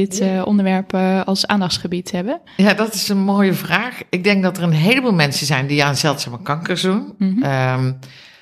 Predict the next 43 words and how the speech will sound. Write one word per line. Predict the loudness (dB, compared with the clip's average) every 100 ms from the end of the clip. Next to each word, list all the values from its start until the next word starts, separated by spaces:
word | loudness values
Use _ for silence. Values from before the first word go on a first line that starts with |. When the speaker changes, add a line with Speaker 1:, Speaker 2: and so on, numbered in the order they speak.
| _ _ _
Speaker 2:
en | 2
dat | 2
is |
maar | 2 0
goed | 0 2
ook, | 2 0 -6 -10
want | -6 -4
het | -4
komt | -2 2
heel | 2 2
veel | 2 0
voor. | 0 0
Dat | 0
gaan | 0 0
we |
straks | 0 -2 -2 -2
natuurlijk | -2 -2 0 -2
bespreken, | -2 0 0 2 0
ook | 0
is | 2
het, | 2 -2 0
is | 2 4 4
het |
Speaker 1:
Mhm. | 2
Speaker 2:
zeldzaam. | 2 0 0 -2 -2 -4 -12 -20 -20 -20 _ 0
Ehm, | 4 6 6 4 4 0 -6 -20 0
maar | 2 2 0
ik | 2
ben | 2 2 -2
overal | 2 2 2 0 0
inderdaad, | 2 2 2 0 -2 -2
denk | 2 2 2
ik, | 0 -4 -18 _ _ _ _
in | _ 2
ieder | 4
geval | 4 2
in | 2
tweeduizend | 2 4 4 2 -2
achttien | -6 -2 0
was | 0 0
ik | 0
de | 0
enige. | 2 4 2 0 -6